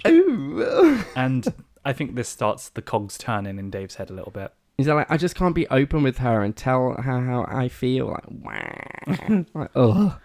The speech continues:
Speaker 2: But yeah, Dave is like, "Oh, you love her. Plan. I'm planning. I'm planning things in my head. Things are forming. Plans are pl-, plans are planning."
Speaker 1: Yeah.
Speaker 2: In the end, Mike does admit that he loves Catherine.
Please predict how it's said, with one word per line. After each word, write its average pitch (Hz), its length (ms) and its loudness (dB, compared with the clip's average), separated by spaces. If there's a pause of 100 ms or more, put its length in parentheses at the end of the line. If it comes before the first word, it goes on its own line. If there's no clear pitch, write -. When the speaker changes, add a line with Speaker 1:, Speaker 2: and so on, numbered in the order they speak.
(120)
Speaker 2:
But 131 140 -4 (180)
yeah, 120 220 0
Dave 117 240 0
is 107 140 -4
like, 104 260 -6
"Oh, 131 240 -2
you 110 240 -8
love 113 220 -6
her. 98 280 -12 (160)
Plan. 104 360 -4
I'm 104 120 -8
planning. 101 420 -6
I'm 110 100 -6
planning 131 260 -4
things 131 180 -6
in 110 60 -6
my 104 100 -4
head. 101 280 -10 (360)
Things 113 200 -6
are 107 60 -6
forming. 113 340 -4
Plans 110 260 -6
are - 40 -8
pl-, - 200 -12 (120)
plans 123 240 -4
are - 20 -8
planning." 110 540 -2
Speaker 1:
Yeah. 101 300 4 (340)
Speaker 2:
In 160 160 -2
the 135 140 2
end, 110 300 -2
Mike 117 300 0
does 123 200 -2
admit 107 340 -4
that - 160 -6
he 107 120 -6
loves 98 240 -6
Catherine. 92 440 -16